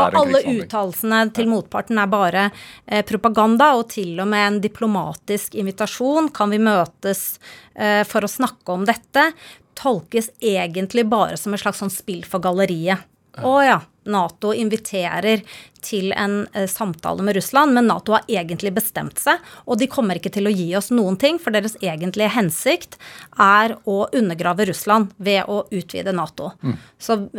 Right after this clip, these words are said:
Speaker 2: studere på en måte hvordan, eh, eh, gjennom russisk offisielle uttalelser, da, hvordan de har skapt seg nærmest en slags konspirasjon,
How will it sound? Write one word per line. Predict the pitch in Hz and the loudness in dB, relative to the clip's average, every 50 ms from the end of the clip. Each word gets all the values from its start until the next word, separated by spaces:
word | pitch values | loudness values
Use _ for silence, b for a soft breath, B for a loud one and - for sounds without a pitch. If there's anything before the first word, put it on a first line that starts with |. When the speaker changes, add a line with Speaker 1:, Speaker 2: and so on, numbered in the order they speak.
| 294 240 | -8 -8
Speaker 2:
studere | - - 254 226 196 220 190 180 190 | -4 -2 0 2 4 4 2 2 0
på | 185 - | 0 0
en | 247 233 | 2 2
måte | 208 190 190 220 214 190 | 2 2 0 -2 -2 -2
hvordan, | 190 185 175 165 196 196 202 208 190 B B B B B B B - | -2 -2 0 2 4 4 4 4 0 B B B B B B B -4
eh, | 214 202 196 202 202 202 202 196 - - - | -2 0 2 2 2 2 2 0 0 -2 -4
eh, | 220 208 196 190 | -4 -2 -2 0
gjennom | 190 202 196 180 175 180 185 196 202 196 196 185 180 | 2 4 4 4 2 2 0 0 0 0 0 0 -2
russisk | 170 165 - 196 180 - - | -2 -4 -6 -8 -8 -8 -8
offisielle | - 185 - - - 190 175 175 175 175 180 185 175 175 175 175 175 175 190 233 - - _ _ - - - _ - | -8 -8 -8 -4 -4 -2 -2 -2 -4 -4 -4 -2 -2 -2 -2 -2 -2 -2 -4 -6 -8 -12 _ _ -18 -18 -14 _ -2
uttalelser, | 240 196 180 - - - 214 208 226 226 - | 0 0 0 0 0 2 2 2 2 2 2
da, | 277 262 208 | 2 2 4
hvordan | 185 196 180 160 160 185 185 190 | 4 0 0 0 0 0 0 0
de | 196 | 0
har | 202 226 214 | -2 -2 -2
skapt | - - - 156 - - | -4 -6 -10 -12 -10 -8
seg | - - 220 214 208 | -4 0 0 0 2
nærmest | 196 175 - - 165 - | 0 -2 -4 -4 -6 -6
en | 214 208 | -6 -4
slags | - 190 180 - - - - - - - | -4 -6 -6 -6 -6 -6 -4 -4 -6 -6
konspirasjon, | - - 196 190 - - - 220 220 220 - - - 247 262 359 453 415 | -6 -6 -4 -4 -4 -6 -4 -4 -4 -4 -4 -4 -4 -2 0 0 -2 -2